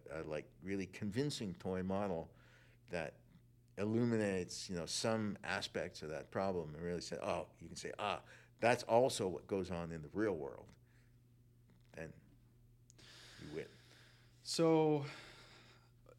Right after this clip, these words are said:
Speaker 2: do you, knowing kind of all the physics you know and your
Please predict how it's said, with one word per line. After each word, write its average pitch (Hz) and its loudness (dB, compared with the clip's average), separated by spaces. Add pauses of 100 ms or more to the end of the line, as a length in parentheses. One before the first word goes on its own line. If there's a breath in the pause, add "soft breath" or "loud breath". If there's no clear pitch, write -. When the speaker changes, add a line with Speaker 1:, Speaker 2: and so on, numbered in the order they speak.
(160)
Speaker 2:
do 135 0
you, 175 4 (1000 loud breath)
knowing 165 8
kind 156 6
of 131 4
all 131 8
the 131 4
physics 135 2
you 131 4
know 117 6
and 107 0 (720)
your 120 4